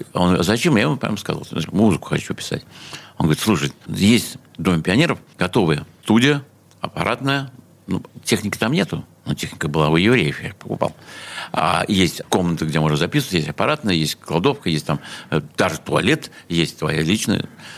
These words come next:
Короче, а преподавателей нет. Называется кружок, э, звукорежиссура или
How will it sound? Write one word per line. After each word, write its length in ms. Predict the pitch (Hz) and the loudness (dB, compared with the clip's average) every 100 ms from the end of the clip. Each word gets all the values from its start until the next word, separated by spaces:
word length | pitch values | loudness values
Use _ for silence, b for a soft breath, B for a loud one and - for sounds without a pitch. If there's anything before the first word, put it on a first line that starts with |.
| B | B
Короче, 240 | - 92 82 | -2 -2 0
а 60 | 80 | 0
преподавателей 600 | 101 110 131 160 127 92 | 0 2 2 2 2 2
нет. 180 | 85 90 | 2 2
Называется 400 | 104 160 147 - | 2 2 0 -2
кружок, 360 | 92 120 127 B B B B B - | 2 2 0 B B B B B -4
э, 280 | 85 78 78 | 0 2 0
звукорежиссура 800 | 87 107 107 101 104 107 165 139 - - | 2 2 2 2 0 2 4 4 2 2
или 260 | 117 120 | 2 2